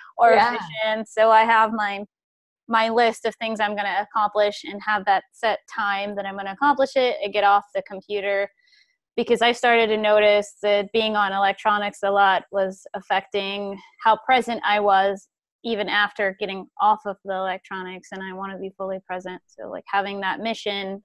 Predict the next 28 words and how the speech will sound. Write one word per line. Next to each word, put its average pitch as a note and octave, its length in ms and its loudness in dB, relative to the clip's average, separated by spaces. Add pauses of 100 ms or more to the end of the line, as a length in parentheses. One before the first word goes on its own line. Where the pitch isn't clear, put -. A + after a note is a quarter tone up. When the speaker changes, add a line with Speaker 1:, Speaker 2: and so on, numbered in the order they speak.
Speaker 1:
"Okay, F#3 180 -2
I'm F#3+ 100 -4
gonna F#3+ 100 -10
do F#3+ 140 -6
this A#3 240 0 (340)
now." A3+ 460 2 (320)
I, A#3+ 140 6 (140)
I'm A#3 160 6
Speaker 2:
Yeah. A#3+ 40 0
Speaker 1:
mostly A#3+ 360 0
always G#3+ 240 4
on G3+ 120 -4
the G3+ 80 -8
computer, G3 720 -6
and G3 200 -12 (120)
most G3+ 240 -10
of F#3+ 60 -14
my F#3 120 -10
work F#3 260 -8
is - 400 -20
on G3 100 -8
the F#3+ 80 -8
computers. G3 680 0
Like, F#3 160 -4
I G3 100 2
have G3+ 220 2
this G3+ 180 -2
now, G#3+ 380 0